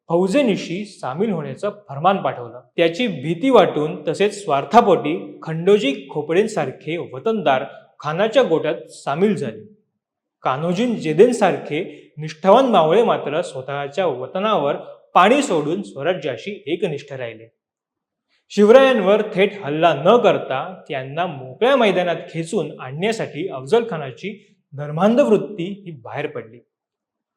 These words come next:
खानाला शिवरायांच्या ईश्वरभक्तीबद्दल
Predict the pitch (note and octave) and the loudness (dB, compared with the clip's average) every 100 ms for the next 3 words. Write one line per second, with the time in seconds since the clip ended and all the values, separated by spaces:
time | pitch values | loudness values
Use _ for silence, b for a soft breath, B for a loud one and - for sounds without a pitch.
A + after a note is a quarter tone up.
0 | _ _ - C#3 E3 G#3 A3+ F3+ D#3+ F#3 | _ _ -8 -2 2 2 2 0 0 0
1 | F3+ E3 G3 D#3+ C3+ A3+ B3 F#3+ - G#3 | -2 -4 -6 -6 0 6 8 6 2 -2
2 | G#3 D#3+ C3+ | -2 -2 -4